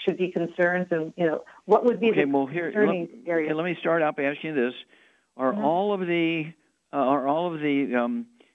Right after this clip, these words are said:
Speaker 2: uh, markers for each of the different minerals, are they all below the bottom line, or are they all over the place?
Speaker 1: Well, a lot of them are off the chart. <laughs> Uh,
Speaker 2: Okay. Okay, so
Speaker 1: none
Speaker 2: they're
Speaker 1: of them are
Speaker 2: high,
Speaker 1: low.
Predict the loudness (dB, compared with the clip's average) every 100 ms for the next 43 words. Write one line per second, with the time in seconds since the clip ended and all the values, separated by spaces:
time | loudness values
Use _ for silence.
0 | _ _ -8 -6 -2 2 2 2 0 -2
1 | -2 0 0 0 0 0 0 0 0 0
2 | -2 0 0 2 0 0 0 0 0 -4
3 | -2 0 0 -2 0 -2 -2 -2 0 0
4 | 0 -2 -4 -8 -10 -12 -16 -20 _ _
5 | _ _ _ _ _ _ _ -6 2 2
6 | 2 -4 -8 0 2 2 0 0 2 2
7 | 0 -2 -4 -6 -18 -8 -6 -6 -6 -12
8 | -12 -20 _ _ _ -20 _ -6 -2 0
9 | -2 -4 -4 -2 -2 -2 -6 -20 -20 _
10 | _ _ _ -8 0 2 4 2 4 4
11 | 4 4 2 0